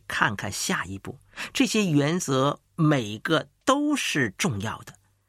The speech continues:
你如果忽略这些原则，你就将会要继续的在悬崖峭壁上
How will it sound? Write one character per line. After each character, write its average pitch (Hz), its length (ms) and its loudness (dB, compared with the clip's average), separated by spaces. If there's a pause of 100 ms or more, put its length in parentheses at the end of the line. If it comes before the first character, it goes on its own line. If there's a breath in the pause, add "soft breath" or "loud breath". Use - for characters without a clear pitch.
(180 loud breath)
你 160 100 6
如 196 340 2
果 254 200 2
忽 339 360 2
略 262 220 2
这 143 300 2
些 147 260 2
原 117 320 0
则， 95 280 -6 (1080)
你 110 180 0
就 104 260 0 (140)
将 175 480 0
会 143 480 -2 (680)
要 120 180 -6
继 196 340 4
续 147 260 4
的 117 140 0
在 143 320 2
悬 135 640 2
崖 123 480 0 (160)
峭 208 580 0
壁 151 240 2
上 123 380 4